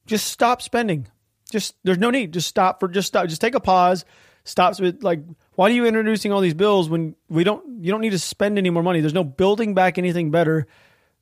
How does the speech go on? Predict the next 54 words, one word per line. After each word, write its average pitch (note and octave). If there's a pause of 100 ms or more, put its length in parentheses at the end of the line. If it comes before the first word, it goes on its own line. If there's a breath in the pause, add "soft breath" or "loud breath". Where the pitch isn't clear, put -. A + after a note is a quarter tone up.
(120)
Re-, F3+
repair G#3
roads, F#3+
do F#3
shit - (220)
that E3+ (280)
if -
you E3+
just F#3
pause A3
spending G3+
for E3+
a D#3
couple D#3+
years, D#3 (140)
like, E3
it's D3+
really F3+
shouldn't G3
be F#3
that F3
difficult. D#3 (300)
Really, G#3
like, F3+
honestly, F3+
really, F3
it D#3
shouldn't. D3+ (880)
The F3
shit -
that C4+
they're G#3+
talking A3
about G3
doing G#3
is D#3+
paying F#3+
for F3+
people's E3+
colleges. D3+ (680)
We D#3+
don't A#3+
need B3
to A3
fucking -
do A#3
that. E3
You F3
can G3+
pay A3
for A3+
your A#3
own A#3+
college, E3